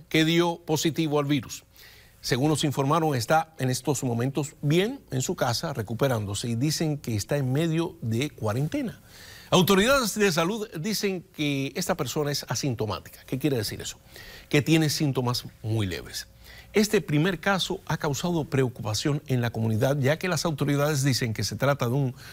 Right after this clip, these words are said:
contagio local porque la persona, escucha esto, esto es lo más preocupante,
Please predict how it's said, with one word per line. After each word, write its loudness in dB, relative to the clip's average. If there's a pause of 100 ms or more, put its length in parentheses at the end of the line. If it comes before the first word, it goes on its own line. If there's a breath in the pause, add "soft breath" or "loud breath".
(180 loud breath)
contagio 4
local 4
porque 2
la 4
persona, 2 (680 soft breath)
escucha 2
esto, -6
esto -2
es 4
lo 2
más 4
preocupante, 0